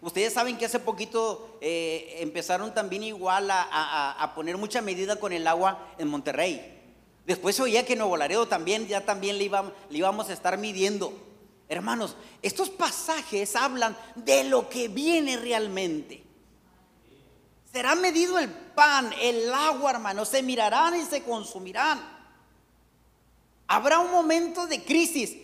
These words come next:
donde estarán pidiendo un líder, hermanos,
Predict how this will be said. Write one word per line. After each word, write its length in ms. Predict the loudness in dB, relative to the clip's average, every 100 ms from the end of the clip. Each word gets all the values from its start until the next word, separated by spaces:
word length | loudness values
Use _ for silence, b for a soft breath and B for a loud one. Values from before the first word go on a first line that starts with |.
| B
donde 320 | 2 4 4 2
estarán 460 | 2 2 2 2
pidiendo 560 | 0 2 2 4 2 2
un 200 | 2 2
líder, 560 | 4 6 6 6 2
hermanos, 760 | 0 -6 -6 -6 -8 -16 -18